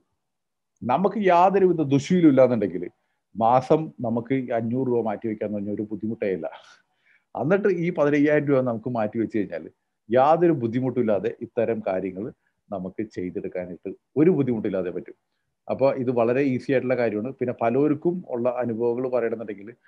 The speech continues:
ചിലപ്പോ ചിറ്റ് ഫണ്ടിൽ ഇട്ടിട്ടുണ്ടാവും, അങ്ങനെ പൈസ കുറെ പോയിട്ടുണ്ടാവും. ഏഹ്, ഞാൻ ചിറ്റ് ഫണ്ട് എല്ലാം മോശമാണെന്നല്ല പറഞ്ഞത്, വളരെ നല്ല, ആ, ഫണ്ടുകളൊക്കെ നമുക്കുണ്ട്. ഇപ്പൊ കെ എസ് എഫ് ഇ പോലത്തേലൊക്കെ വളരെ നന്നായിട്ട് ചെയ്യുന്ന ആൾക്കാരുണ്ട്.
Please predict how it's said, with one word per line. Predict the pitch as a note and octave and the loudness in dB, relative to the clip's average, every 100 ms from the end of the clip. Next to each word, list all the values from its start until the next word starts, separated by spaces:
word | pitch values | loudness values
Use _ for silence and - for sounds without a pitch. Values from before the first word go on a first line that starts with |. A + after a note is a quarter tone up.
| _ - | _ -6
ചിലപ്പോ | A2 A2 | -4 -4
ചിറ്റ് | A2+ A#2 | -6 -6
ഫണ്ടിൽ | - A2+ A2 A2+ A#2 - - | -4 -4 -2 -4 -4 -8 -12
ഇട്ടിട്ടുണ്ടാവും, | A#2 G2 A2 G2 A#2+ A2+ | -8 -8 -6 -6 -6 -8
അങ്ങനെ | G2+ G#2 | -8 -4
പൈസ | G2+ F#2+ | -6 -6
കുറെ | G2+ G2 | -6 -6
പോയിട്ടുണ്ടാവും. | F#2+ F#2+ F#2 - F#2 A2+ _ _ _ _ | -6 -8 -8 -8 -10 -12 _ _ _ _
ഏഹ്, | G#2 G2+ G2 G2 A2+ | -4 -2 -2 -2 0
ഞാൻ | B2 C3+ | 0 0
ചിറ്റ് | C3 A#2+ | -2 -2
ഫണ്ട് | B2+ A#2 | -2 -2
എല്ലാം | A#2+ B2 B2 | 0 0 0
മോശമാണെന്നല്ല | A#2 A#2 A#2+ A2+ A2 | -2 -4 -4 -4 -4
പറഞ്ഞത്, | A2 G2 A2+ | -6 -8 -12
വളരെ | - G2+ G#2+ A#2 | -8 -6 -4 -2
നല്ല, | A2 G#2 | -2 -2
ആ, | A2+ - - A#2+ A2 G#2+ | -4 -6 -10 -8 -8 -8
ഫണ്ടുകളൊക്കെ | G2+ G#2 G#2 G#2+ | -6 -4 -4 -6
നമുക്കുണ്ട്. | G2+ F#2+ F#2+ F#2 B2+ - _ _ - | -10 -10 -10 -8 -10 -12 _ _ -12
ഇപ്പൊ | G#2 G#2+ G#2 | -6 -4 -4
കെ | G#2+ | -4
എസ് | G#2 A#2 | -4 -4
എഫ് | A2+ | -6
ഇ | A#2 | -4
പോലത്തേലൊക്കെ | G#2 G#2 G#2 G#2+ G2+ | -4 -4 -4 -4 -4
വളരെ | G2+ A2+ E3 D#3+ | -4 -2 -2 -2
നന്നായിട്ട് | C3 A2+ - G#2 _ - | -4 -6 -6 -12 _ -20
ചെയ്യുന്ന | A2 G#2+ G2 | -10 -10 -8
ആൾക്കാരുണ്ട്. | F#2 F2+ F2+ F2+ F2+ | -12 -10 -10 -10 -14